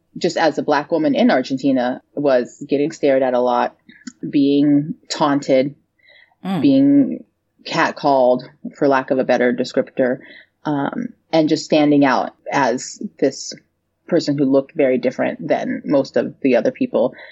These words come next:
Speaker 2: Mm.
Speaker 1: um, around the city. Not in the country and not in all parts of the city, but especially just, uh, you know, compared to a lot of the other students in my program
Speaker 2: Mm-hmm.
Speaker 1: and the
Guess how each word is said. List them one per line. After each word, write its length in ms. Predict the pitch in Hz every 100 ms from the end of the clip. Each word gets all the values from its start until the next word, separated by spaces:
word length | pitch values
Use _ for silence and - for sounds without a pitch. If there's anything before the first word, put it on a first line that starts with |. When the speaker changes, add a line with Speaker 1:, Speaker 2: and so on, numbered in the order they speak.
| -
Speaker 2:
Mm. 120 | 170 156
Speaker 1:
um, 340 | 131 - - - _ _ _ -
around 260 | 151 151 -
the 80 |
city. 420 | 135 139 123 151 -
Not 320 | 185 175 190 190
in 120 | 190
the 200 | 170 175
country 580 | - 226 320 147 147 160 -
and 280 | 143 143 -
not 240 | 160 151 -
in 40 |
all 140 | 147 123
parts 260 | - 254
of 80 | 180
the 80 | 143
city, 380 | 143 131 127 135 _ _ _
but 220 | 135 107 -
especially 640 | 143 143 131 135 120 123 - - - _ _ _
just, 280 | - 262 - -
uh, 140 | 151 - -
you 120 | 180
know, 80 | 143
compared 320 | 120 143 135
to 80 | -
a 60 | 123
lot 100 | -
of 100 | -
the 120 | 135
other 160 | - -
students 320 | - 147 143
in 80 | -
my 100 | -
program 600 | - 214 196 180 160 156
Speaker 2:
Mm-hmm. 300 | 160 156 151 151 _ _ _
Speaker 1:
and 460 | 156 135 - - 185
the 200 | 62